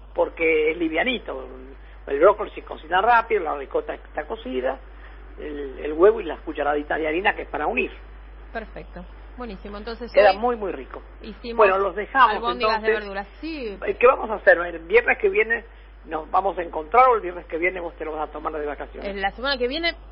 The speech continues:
Speaker 2: eh, voy a estar de vacaciones, eh,
Speaker 1: Bueno, entonces ¿Yo hago el programa con tu compañero o no lo hago?
Speaker 2: Bárbaro, perfecto.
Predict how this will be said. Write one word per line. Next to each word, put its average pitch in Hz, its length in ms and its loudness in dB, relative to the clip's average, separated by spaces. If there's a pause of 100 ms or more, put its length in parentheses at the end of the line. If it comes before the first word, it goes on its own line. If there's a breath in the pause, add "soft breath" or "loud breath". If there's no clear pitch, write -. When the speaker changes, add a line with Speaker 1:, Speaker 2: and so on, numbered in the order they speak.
(300)
Speaker 2:
eh, 180 460 0 (180)
voy 185 200 0
a 170 40 -8
estar 165 220 -12
de 160 80 -8
vacaciones, 165 680 -8 (240)
eh, 156 240 -8
Speaker 1:
Bueno, 170 220 6
entonces 180 420 -4 (360 soft breath)
¿Yo 180 200 2
hago 170 220 2
el 160 60 2
programa 170 320 -2
con 156 100 -6
tu 151 140 -4
compañero 151 560 0
o - 40 -6
no - 80 -6
lo 233 60 2
hago? 165 100 0
Speaker 2:
Bárbaro, 190 380 -6 (320)
perfecto. 285 560 -4